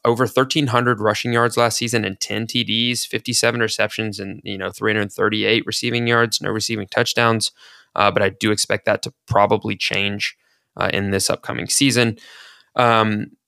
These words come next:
he did sign that one-year deal, uh, f-, f-, which, you know, means that we could be having these same discussions if the Giants decide to franchise tag him again next season.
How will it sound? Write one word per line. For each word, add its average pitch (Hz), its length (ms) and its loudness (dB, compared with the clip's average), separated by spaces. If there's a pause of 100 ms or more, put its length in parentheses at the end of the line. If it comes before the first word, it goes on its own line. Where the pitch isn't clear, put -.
(180)
he 123 140 -6
did 143 240 2
sign 151 220 4
that 127 200 2
one-year 117 380 4
deal, 110 500 4 (220)
uh, 98 240 0
f-, - 260 -10 (100)
f-, - 200 -16
which, - 500 -2 (180)
you 117 120 -2
know, 92 320 -4 (340)
means 110 380 -2
that 104 280 2
we 110 160 -6
could 110 200 -2
be 107 100 0
having 101 300 0
these 98 140 -2
same 101 200 0
discussions 101 580 -2
if 104 180 -4
the 98 200 -8
Giants 101 360 0
decide 98 360 -2
to 98 80 -8
franchise 101 480 -2
tag 104 240 0
him 98 140 -4
again 95 360 -6
next - 280 -2
season. 123 440 2